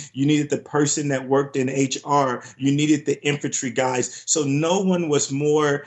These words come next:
important than the other person. No one was more significant than the other person. Everybody played a part. And that's one of the things that I've taken into my business. And that's what I try to teach other entrepreneurs.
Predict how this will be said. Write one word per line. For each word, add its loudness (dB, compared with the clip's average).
important 0
than 0
the 2
other 0
person. -4
No 0
one -4
was -4
more 2
significant -2
than 0
the -2
other -2
person. -2
Everybody 2
played -2
a -2
part. 0
And -2
that's -2
one -6
of -4
the 0
things -6
that 0
I've 0
taken -4
into -2
my -2
business. 0
And -2
that's -2
what -2
I -2
try -4
to 0
teach -4
other 0
entrepreneurs. 0